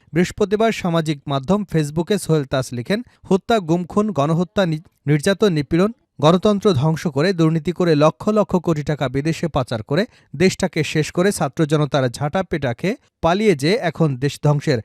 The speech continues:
ষড়যন্ত্র করছে। দেশের অভ্যন্তরে আইনশৃঙ্খলা বিঘ্নিত করার জন্য আওয়ামী লীগকে নিশানা করেছে সোহেল দাস। তিনি বেশ কিছু ইস্যু তুলে ধরে বলেছেন, ক্ষমতায় ফেরার চেষ্টায় আওয়ামী লীগ নির্লজ্জ হয়ে এসব কর্মকাণ্ড করছে।" সোহেল দাস আরও লিখেন, "কত বড় নির্লজ্জ বেহায়া হলে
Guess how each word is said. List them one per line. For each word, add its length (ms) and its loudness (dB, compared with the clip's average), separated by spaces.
ষড়যন্ত্র 560 0
করছে। 320 -4
দেশের 360 4
অভ্যন্তরে 640 2
আইনশৃঙ্খলা 580 0
বিঘ্নিত 440 -2
করার 300 0
জন্য 320 -2
আওয়ামী 280 2
লীগকে 260 -2
নিশানা 340 -2
করেছে 400 -2
সোহেল 300 -4
দাস। 240 -8
তিনি 200 0
বেশ 260 2
কিছু 340 -4
ইস্যু 260 -4
তুলে 200 -2
ধরে 180 2
বলেছেন, 440 -2
ক্ষমতায় 760 0
ফেরার 260 -2
চেষ্টায় 440 0
আওয়ামী 300 0
লীগ 180 -2
নির্লজ্জ 460 0
হয়ে 300 2
এসব 240 -2
কর্মকাণ্ড 500 2
করছে।" 320 -6
সোহেল 200 0
দাস 240 -2
আরও 180 2
লিখেন, 300 0
"কত 240 4
বড় 320 4
নির্লজ্জ 400 2
বেহায়া 480 0
হলে 240 -2